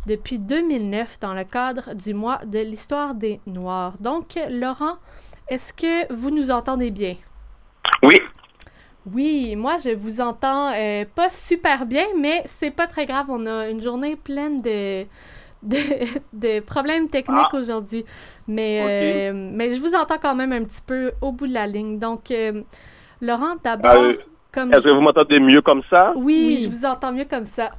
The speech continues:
Speaker 1: On, mais je
Speaker 2: Ok,
Speaker 1: crois
Speaker 2: parfait.
Speaker 1: que c'est, euh, c'est pas de votre côté, c'est de notre côté à nous que, qu'il y a des petits problèmes. Mais on est contente de vous avoir avec, euh,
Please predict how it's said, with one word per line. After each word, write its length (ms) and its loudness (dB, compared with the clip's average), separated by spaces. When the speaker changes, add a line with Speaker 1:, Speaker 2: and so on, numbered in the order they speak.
Speaker 1:
On, 220 -8
mais 160 -4
je 120 -2
Speaker 2:
Ok, 100 8
Speaker 1:
crois 160 4
Speaker 2:
parfait. 340 4
Speaker 1:
que 60 -2
c'est, 260 -4
euh, 60 -14
c'est 180 -8
pas 120 0
de 120 2
votre 240 -4
côté, 300 -4
c'est 160 -6
de 160 -4
notre 320 -4
côté 400 -6
à 120 -4
nous 160 -6
que, 320 -8
qu'il 500 -18
y 40 -2
a 40 -2
des 140 -6
petits 200 -20
problèmes. 420 -4
Mais 40 -2
on 140 -2
est 120 -6
contente 360 -4
de 60 0
vous 240 -8
avoir 280 -4
avec, 440 -6
euh, 180 -4